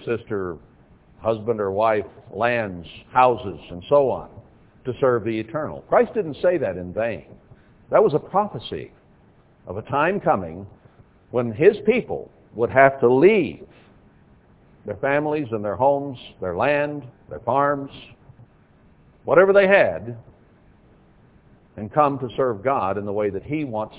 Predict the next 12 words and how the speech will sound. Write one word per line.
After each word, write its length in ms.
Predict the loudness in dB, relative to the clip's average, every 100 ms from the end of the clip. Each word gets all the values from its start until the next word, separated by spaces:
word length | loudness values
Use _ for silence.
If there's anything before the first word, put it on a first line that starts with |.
| -8
to 80 | -6
be 140 | 0
served. 380 | 4 6 4 -2 -20 -20 _ _ _ _ _ _ _ _ _ _ _ 2
And 220 | 2 2
the 60 | 0
specific 680 | 0 8 10 10 6 4 4
purpose 460 | 8 8 6 0 0 0
for 120 | 2
that 420 | 6 4 2 -8 -12 -20 -20 _ _ _ _ _ _ 0
is 160 | 0 0 -4
to 60 |
build 520 | 0 6 8 8 4